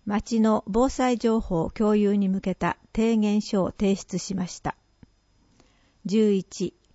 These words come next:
アクティブ交番を視察しました。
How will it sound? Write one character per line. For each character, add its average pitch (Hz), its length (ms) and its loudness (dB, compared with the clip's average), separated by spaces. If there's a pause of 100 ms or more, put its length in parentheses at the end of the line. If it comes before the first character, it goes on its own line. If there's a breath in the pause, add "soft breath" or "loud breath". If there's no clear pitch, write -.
(280)
ア 202 140 0
ク - 120 -2
テ 277 100 -2
ィ 269 40 0
ブ 262 140 -2
交 247 200 2
番 175 260 0
を 170 160 0 (320)
視 - 120 -16
察 - 300 -2
し - 240 -8
ま 185 140 -2
し - 160 -14
た。 - 160 -8